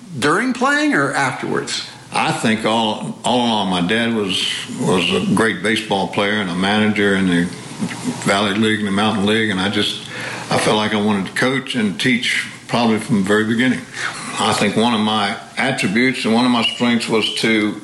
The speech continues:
Speaker 2: allow my assistant coaches to coach. They had a responsibility, they took pride, and, uh, in the end, when we came up with our game plan and our,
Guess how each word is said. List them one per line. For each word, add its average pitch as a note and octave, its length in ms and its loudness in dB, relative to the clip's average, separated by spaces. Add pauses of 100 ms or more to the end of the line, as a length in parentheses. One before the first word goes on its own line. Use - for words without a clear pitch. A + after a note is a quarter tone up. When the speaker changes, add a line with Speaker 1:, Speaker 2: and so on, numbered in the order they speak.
Speaker 2:
allow A2 300 2
my A2+ 180 4
assistant G#2 420 0
coaches A2 400 -2
to - 80 -4
coach. - 460 -2
They G2 180 0
had G#2+ 160 0
a - 20 -4
responsibility, A2+ 1000 0
they G2+ 140 0
took - 300 -2
pride, A#2+ 460 0 (160)
and, G2+ 360 0
uh, F#2+ 320 -2 (220)
in F#2 140 4
the F#2+ 80 4
end, B2 260 2
when G2+ 160 -4
we G2+ 220 0
came G#2 260 2
up G#2 180 0
with G2 100 4
our G2 120 0
game A2+ 300 2
plan A#2 420 2
and F2 160 -2
our, F#2+ 160 -6